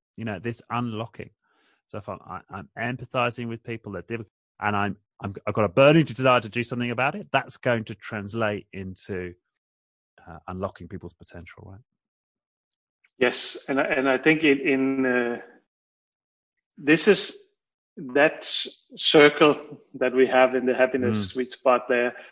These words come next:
Speaker 2: This is one of the, um, I would say, where you have to be very careful about not being too spiritual or too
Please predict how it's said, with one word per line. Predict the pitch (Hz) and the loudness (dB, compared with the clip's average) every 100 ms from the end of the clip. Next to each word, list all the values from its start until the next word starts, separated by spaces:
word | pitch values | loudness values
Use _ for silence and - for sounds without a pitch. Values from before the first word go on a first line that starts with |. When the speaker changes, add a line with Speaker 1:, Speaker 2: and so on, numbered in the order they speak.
| - - - _ _ _ _ - - - | -20 -20 -20 _ _ _ _ -20 -6 -2
Speaker 2:
This | 151 160 | 0 2
is | 240 - | 0 4
one | 170 175 | 6 8
of | 170 147 | 6 6
the, | 151 139 131 123 - - _ _ _ - | 8 10 8 2 -8 -16 _ _ _ 2
um, | 135 127 123 120 117 120 117 113 95 - _ - | 4 6 4 2 -2 -4 -6 -8 -14 -20 _ -2
I | 139 | -2
would | 120 - | -2 0
say, | - 135 | 4 6
where | 139 | 6
you | 135 131 - | 4 0 -6
have | - 139 - - | -2 -2 -2 -6
to | 135 | -4
be | 131 113 - | -4 -6 4
very | 143 165 185 | 8 8 6
careful | 180 147 147 - 151 139 | 2 0 2 0 -2 0
about | 123 123 120 | 0 0 -2
not | 123 139 - | -4 -6 -2
being | 151 147 139 139 | 0 0 -2 -4
too | - 139 139 135 - _ _ _ | 2 2 2 0 -10 _ _ _
spiritual | - - - 143 147 147 143 131 | -8 -4 4 6 6 4 4 6
or | 131 127 127 127 127 123 117 113 113 113 117 113 117 120 120 - | 8 8 8 4 0 0 2 2 2 2 -2 -2 -4 -6 -8 -6
too | - | -2